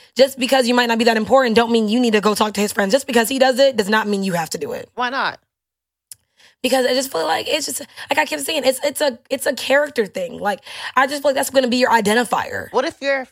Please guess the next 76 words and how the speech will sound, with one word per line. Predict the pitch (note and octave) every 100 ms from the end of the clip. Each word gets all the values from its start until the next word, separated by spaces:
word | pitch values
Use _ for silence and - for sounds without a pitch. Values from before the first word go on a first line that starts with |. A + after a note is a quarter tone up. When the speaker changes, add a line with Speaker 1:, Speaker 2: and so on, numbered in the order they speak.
| _
Speaker 2:
his | A#3 B3+
friend | C#4+ C4+
is | B3
your | A#3+
husband? | A#3+ C4+ E4+ - F3+ F3 _ _ - - _ -
Speaker 1:
I | C#4 -
don't | -
want | D4 D4
to |
be | C#4+
my | C#4 B3+
identifier, | A#3+ C4 B3+ A#3 G#3 G3
the | G3+
fact | A#3 A#3+
that | B3 G#3 G3 -
I | A3+
talk | A3+ A#3 A#3
to | A3+
you | A#3
and | A3
your | G3+
friend. | F#3 G#3 G3+
Like, | G3
I | A#3
don't | C#4 C4+
wanna | B3+
be |
like, | A3+ - -
Speaker 2:
That | C4+
Speaker 1:
"Oh, |
you | A#3+
know | C4+
Speaker 2:
will |
Speaker 1:
that | B3+
Speaker 2:
be | G#3
Speaker 1:
girl | B3+
I |
Speaker 2:
your | B3
Speaker 1:
used | B3
to |
talk | B3 A#3+
to | A#3+
him | A#3+
a |
year | G#3+ A#3
ago?" | B3 B3+ C4
Like, | B3 A#3
Speaker 2:
That | -
Speaker 1:
I |
feel | A#4+
Speaker 2:
will | G#4
Speaker 1:
like | C4+
Speaker 2:
be | C5+
your | B4+ A4 D4
identifier? | E4+ E4 F4
Speaker 1:
that | D4 D4+
will | D4+
be | D4+
your | D4
identifier | C4 C4+ C4 B3 A#3
for | A#3
a | A3
long | G#3 A3+ A3+
time | A#3 A3
until | G3+ B3
you're | A3 G3+
serious | - A#3 G#3
with | G3 G3
his | F#3+
real, | F3+ G#3 F#3+
his | G3
actual | F#3+ G3 G3 F3+
friend | G3 F#3+
that | F#3+ -
you |
got. | G3+ G3